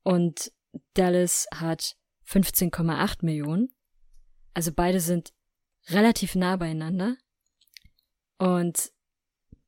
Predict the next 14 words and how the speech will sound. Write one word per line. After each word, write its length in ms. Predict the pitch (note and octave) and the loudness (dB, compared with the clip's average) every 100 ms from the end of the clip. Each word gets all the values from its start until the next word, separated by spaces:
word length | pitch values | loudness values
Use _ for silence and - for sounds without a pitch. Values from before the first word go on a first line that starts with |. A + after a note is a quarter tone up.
| _ _ - | _ _ 0
mal 140 | F#3+ | 2
sehen. 260 | F#3+ E3 E3+ | 2 0 -4
Ich 100 | F#3 | -2
denke, 220 | - A#3 A#3 | 4 6 6
es 80 | |
wird 100 | G3 | 4
eine 80 | F#3+ | 0
spannende 300 | - F#3+ G3 | 0 0 0
Partie. 440 | F#3 F3 A3 D#4 _ | 0 0 2 2 _
Vielleicht 380 | - F#3+ G3+ A#3 | 0 2 2 2
sogar 200 | A#3+ G3+ | 2 2
auch 60 | G#3 | 2
ein 80 | |
Elfmeterschießen. 720 | G3 - G#3 A#3+ - A#3 C#4 | 0 2 2 2 -2 0 0